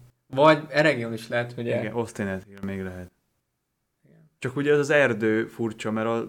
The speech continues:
Speaker 2: Osti-, bár mondjuk nem tudom, hogy Ostinet Hill hogy nézett ki, a má-, mert emlékszem, hogy, hogy a Gyűrű Szövetségében a Gandalf, mint hogyha mondaná, hogy hogy nézett ki. Mert most már fő volt dúlva, meg le volt az egész rombolva, csak ilyen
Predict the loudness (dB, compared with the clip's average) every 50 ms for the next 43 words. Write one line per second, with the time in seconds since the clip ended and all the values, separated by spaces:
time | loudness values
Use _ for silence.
0 | -6 -8 -8 -8 -8 -12 -18 _ _ _ _ -8 -8 -8 -10 -12 -12 _ -2 0
1 | 0 2 0 0 0 0 -2 -2 -2 0 0 2 2 2 2 0 0 -2 -4 -4
2 | -2 -2 -2 -2 -2 -2 -2 0 0 0 0 0 -2 -2 -4 -6 -6 -4 -4 -2
3 | -2 0 0 -2 -2 0 -2 -2 -2 -4 -6 -4 -2 0 0 0 0 -2 -2 -2
4 | -2 -2 -2 -4 -6 -16 -20 -20 _ _ -8 -8 -8 -8 -8 -10 -10 -10 -10 -12
5 | -8 -2 0 2 2 4 4 2 2 2 2 2 2 2 0 0 0 0 2 2
6 | 4 4 4 4 4 4 4 2 2 2 2 0 0 0 -2 -4 -6 -8 -6 -4
7 | -4 -4 -4 -2 -2 0 0 0 0 -2 -2 -4 -4 -4 -4 -4 -4 -4 -4 -4
8 | -4 -4 -4 -4 -4 -6 -8 -10 -12 -12 -12 -12 -12 -16 _ _ _ _ _ _
9 | _ -4 -2 0 0 0 -2 -2 -6 -12 -14 -12 _ -6 -6 -4 0 2 2 4
10 | 4 4 2 0 0 -2 0 2 4 4 4 4 4 2 2 0 -4 -4 -8 -6
11 | -4 -2 -2 0 0 0 -2 -2 -2 -4 -4 -6 -8 -6 -2 0 2 2 2 2
12 | 0 0 0 -2 -2 -4 -6 -8 -6 -6 -6 -6 -8